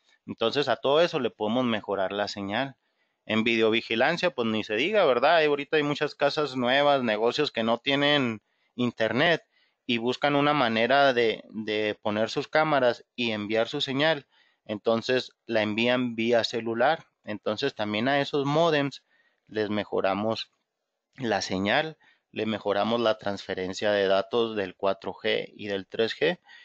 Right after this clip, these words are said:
Aquí me faltó agregar el, el módem que está ofreciendo ahorita Telcel, Movistar y A T and T para Wi-Fi.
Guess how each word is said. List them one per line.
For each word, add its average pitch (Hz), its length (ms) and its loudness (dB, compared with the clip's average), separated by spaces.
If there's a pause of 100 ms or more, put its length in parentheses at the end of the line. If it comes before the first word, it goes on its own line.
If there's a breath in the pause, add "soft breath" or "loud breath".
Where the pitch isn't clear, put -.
(400 loud breath)
Aquí 113 280 -2
me 185 120 2
faltó 131 300 2
agregar 165 420 4
el, 165 260 2
el 113 160 0
módem 147 480 2 (100)
que 120 80 -4
está 123 180 2
ofreciendo 143 540 0
ahorita 143 840 2
Telcel, 113 440 0
Movistar 127 520 -2
y 117 140 -4
A 117 80 -8
T 135 120 -2
and 127 120 -2
T 151 160 -2
para 104 300 0
Wi-Fi. 113 640 0